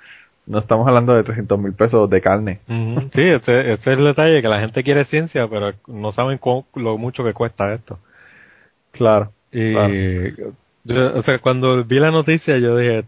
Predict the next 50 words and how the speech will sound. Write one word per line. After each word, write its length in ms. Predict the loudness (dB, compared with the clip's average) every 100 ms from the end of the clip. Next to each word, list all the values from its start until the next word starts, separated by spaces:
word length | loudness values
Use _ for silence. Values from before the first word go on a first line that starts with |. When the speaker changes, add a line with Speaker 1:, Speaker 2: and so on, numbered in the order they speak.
| -4
Speaker 2:
aquí 460 | -4 -2 -2 0 -2 _
se 80 | -4
van, 280 | -2 -2 -8 -6
va 100 | -6
a 40 |
formar 320 | -6 -8 -6 -4
un 60 |
reperpero 520 | -4 -4 -2 -2 0
dos 220 | 0 0 0
o 20 |
tres, 260 | 2 0 0
porque 240 | -8 -6
van 160 | -6 -4
a 80 | -4
decir, 260 | -4 -6 -6
"No, 400 | -2 0 0 -2
yo 160 | -2
no 60 | -4
qui-, 160 | -6 -12 _ -20 -20 _ -4
nunca 300 | -2 0 0
me 100 | 2
comería 420 | 0 0 0 2
algo 180 | 2 -2
así". 200 | -4 -4
Y 460 | -2 0 0 -2
es 80 | -4
como 260 | -6 -8 -4
que, 160 | -4
o 600 | -6 -10 _ _ _ _ -8
sea, 140 | -8 -8
ni 220 | -6 -4
siquiera 460 | -2 -2 2 2 2
tienen 260 | 0 0 0
idea 280 | 2 2
de 100 | 2
lo 100 | 0
que 60 | -4
estás 200 | -6 -4
hablando, 560 | -2 -2 -4 -4 -10 -14 _ _ _ _ _ -6
de 160 | -6
qué 220 | -2 0 0
es 40 |
lo 140 | 0
que, 140 | -2 -6 _
lo 220 | -10 -8
que 100 | -4
Speaker 1:
Sí. 60 | -4 -4 -6 -2
Speaker 2:
es 120 | -4 -2
esta 160 | -2
carne, 400 | -2 -4 -6 -10